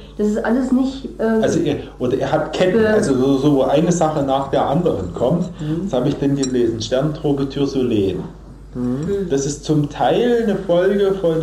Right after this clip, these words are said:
Speaker 2: von Szenen, die nur sehr wenig zusammenhängen.
Speaker 3: Mhm.
Speaker 2: Und das kommt durch diese spezifische
Speaker 3: Das ist ja
Speaker 2: Art.
Speaker 3: ziemlich verworren an sich.
Speaker 2: Genau, genau. Und das kommt durch diese Art des Schreibens.
Speaker 3: Mhm.
Speaker 2: Und genauso, äh, Ähnliches könnte man über Germeshausen null Uhr null sagen.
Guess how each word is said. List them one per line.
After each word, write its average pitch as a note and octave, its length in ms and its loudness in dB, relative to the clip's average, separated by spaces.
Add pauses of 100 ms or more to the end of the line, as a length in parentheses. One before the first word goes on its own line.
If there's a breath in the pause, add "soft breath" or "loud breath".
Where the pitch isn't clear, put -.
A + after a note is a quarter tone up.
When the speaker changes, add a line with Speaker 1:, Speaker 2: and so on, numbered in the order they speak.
Speaker 2:
von D#3 160 0
Szenen, G3+ 500 -2
die F3 80 0
nur F3+ 140 0
sehr D#3+ 220 0
wenig D#3 280 0
zusammenhängen. F#2+ 720 -4
Speaker 3:
Mhm. D#3 680 -2 (460 loud breath)
Speaker 2:
Und C3 120 -4
das E3+ 180 2
kommt F#3 200 2
durch F3+ 180 2
diese F3 200 -2
spezifische D#3+ 480 0
Speaker 3:
Das D3+ 100 2
ist D#3+ 100 0
ja D3+ 160 2
Speaker 2:
Art. D3 260 2 (400)
Speaker 3:
ziemlich D#3+ 300 -2
verworren D3+ 460 2 (280)
an C#3 160 -6
sich. D3 160 -4
Speaker 2:
Genau, C3 480 4
genau. A2+ 320 2
Und B2+ 160 -2
das G3 160 0
kommt F#3 220 -4
durch E3+ 160 2
diese A3 280 -4
Art D3 220 0
des - 100 -4
Schreibens. - 680 -6 (280)
Speaker 3:
Mhm. C#3 160 -6 (420 loud breath)
Speaker 2:
Und D3+ 340 0
genauso, F3+ 680 4
äh, D3 460 2
Ähnliches F3+ 360 2
könnte D#3 220 0
man D3 220 0
über D3+ 200 2
Germeshausen C#3+ 800 0
null C3 160 -2
Uhr B2 160 0
null G#2 240 -2
sagen. A#2+ 460 0